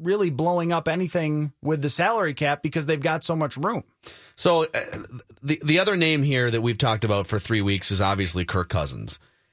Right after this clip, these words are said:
Speaker 2: And there's even been rumblings that Kirk Cousins' camp has floated, "Hey, Vikings, if you make a competitive offer, I'm in. I wanna win, and I, and, and, and I don't wanna have to score thirty points every time I take the field." My biggest concern about Kirk Cousins,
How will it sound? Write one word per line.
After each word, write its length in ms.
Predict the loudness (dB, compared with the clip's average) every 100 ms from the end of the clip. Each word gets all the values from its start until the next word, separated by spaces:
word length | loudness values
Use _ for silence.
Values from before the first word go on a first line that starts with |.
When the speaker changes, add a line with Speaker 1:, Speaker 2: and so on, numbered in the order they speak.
| _
Speaker 2:
And 540 | -2 2 2 2 0 2
there's 220 | 0 2
even 140 | 2
been 120 | 2
rumblings 400 | 2 2 0 0
that 160 | 0 0
Kirk 200 | -2 0
Cousins' 400 | 0 2 0 0
camp 320 | 0 0 2
has 140 | 0 0
floated, 320 | 0 2 2
"Hey, 160 | 0 2
Vikings, 640 | 0 0 0 0 0 -4 -10 -20 _ -2
if 200 | 0 2
you 100 | 2
make 200 | 2 2
a 40 |
competitive 520 | 0 2 2 2 0
offer, 480 | 2 2 2 0 -2 _ _ _ _
I'm 260 | 0 2 2
in. 380 | 2 0 -2 -4 -2
I 120 | 0
wanna 240 | 2 2
win, 400 | 2 2 2 0
and 120 | 0 0
I, 80 | 2
and, 160 | 2
and, 340 | 0 0 -2 2
and 140 | 2
I 40 | 2
don't 140 | 2
wanna 140 | 2
have 80 | 2
to 80 | 0
score 240 | 2 2 2
thirty 280 | 0 0 0
points 340 | 0 0 2
every 140 | 0
time 200 | 2 2
I 60 | 2
take 220 | 0 -2
the 80 | -2
field." 400 | 0 0 -2 -8 -16 _ -18 -2
My 220 | 2 4
biggest 340 | 4 2 2 0
concern 320 | 0 2 2
about 240 | 4 2 0
Kirk 240 | -2 0
Cousins, 640 | 0 2 2 0 -2 -4